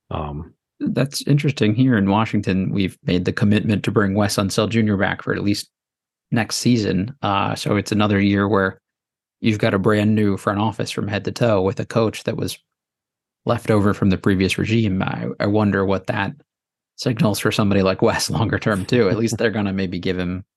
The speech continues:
Speaker 2: a, a shake or, or see how it works for a year and then kinda decide from there. All, you know, Wes didn't have the same input, I don't think, on the roster that it sounds like Budenholzer, you know, Budenholzer did, but,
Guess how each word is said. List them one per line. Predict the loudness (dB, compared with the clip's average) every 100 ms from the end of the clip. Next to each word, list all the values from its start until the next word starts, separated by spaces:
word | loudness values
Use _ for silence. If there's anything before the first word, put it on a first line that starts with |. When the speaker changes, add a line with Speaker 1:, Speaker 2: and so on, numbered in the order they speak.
| _ -6
Speaker 2:
a, | -6 -4
a | -6
shake | 0 2 2 2
or, | 0 0
or | -2
see | -2 0
how | 2 0
it | 2
works | 0 -2 -4
for | 0
a | 0
year | 2 2 2
and | 0
then | -2 -2
kinda | -6 -6 -6
decide | -6 -4 -2 -2 -2
from | 0
there. | 0 0 -6 -6
All, | -2 -2 -2
you |
know, | 0
Wes | 0 -2
didn't | -2 -2 0
have | -2 -2
the |
same | -2 0 0 -2 -6 _ _ _ _ _ _ _
input, | 2 2 4 2 2
I | 2
don't | 2 2
think, | 0 2
on |
the | 2
roster | 2 0 0 0
that | 0
it |
sounds | -2 -6
like | -2
Budenholzer, | 0 0 0 -2 -6 -6
you | -4
know, | -2
Budenholzer | 0 2 2 0 0
did, | -2
but, | -2 -6